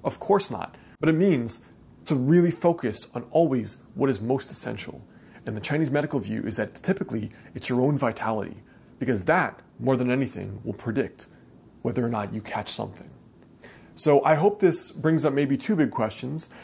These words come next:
about what these ancient physicians were doing, or what it is about Chinese medical theory that has allowed them to survive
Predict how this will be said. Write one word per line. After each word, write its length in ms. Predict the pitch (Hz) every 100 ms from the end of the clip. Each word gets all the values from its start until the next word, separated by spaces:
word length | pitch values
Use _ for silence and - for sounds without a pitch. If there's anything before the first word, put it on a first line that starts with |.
| - -
about 240 | 139 127
what 180 | 143 156
these 220 | 170 -
ancient 280 | 147 147 131
physicians 380 | 127 135 139 113
were 100 | 110
doing, 500 | 180 196 113 123 - - - -
or 160 | 135
what 180 | 123 147
it 100 | 147
is 140 | 165 131
about 380 | 123 120 -
Chinese 280 | - 131 120
medical 280 | 127 123 101
theory 480 | - 160 131 101 98 - - - - - -
that 140 | 127
has 80 | 127
allowed 400 | 127 120 123 135
them 180 | 120 113
to 120 | 107
survive 680 | - 113 101 156 131 -